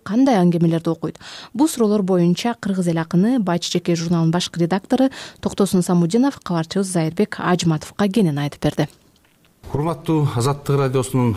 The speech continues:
Speaker 2: угармандары жана көрөрмандары, бүгүн биздин студияда конокто кыргыз эл акыны Байчекей журналынын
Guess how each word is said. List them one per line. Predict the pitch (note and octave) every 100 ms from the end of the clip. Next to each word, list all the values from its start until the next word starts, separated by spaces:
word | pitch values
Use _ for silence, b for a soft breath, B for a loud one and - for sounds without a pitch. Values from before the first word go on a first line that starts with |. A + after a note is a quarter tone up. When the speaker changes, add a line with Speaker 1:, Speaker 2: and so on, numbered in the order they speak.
| E2+
Speaker 2:
угармандары | A2 B2 B2+ A#2+ A#2 G#2+ E2+
жана | A2+ A2 G#2 -
көрөрмандары, | A2+ B2 A#2+ A#2+ A2 A#2+ C#3 F3+ D#3 B B
бүгүн | G2 A2+ C#3+ C3+ G2+
биздин | G#2 - A#2 G#2+
студияда | - B2+ B2 G2+ G2 F2+ -
конокто | G#2 G#2 - C#3+ E3 D3 -
кыргыз | - A2 A#2 A#2
эл | A#2
акыны | G#2 - G#2 D3+ D#3+ - B B -
Байчекей | F#3+ G#3 - - C#3 A2+
журналынын | A2 A2+ G2+ G2+ F#2+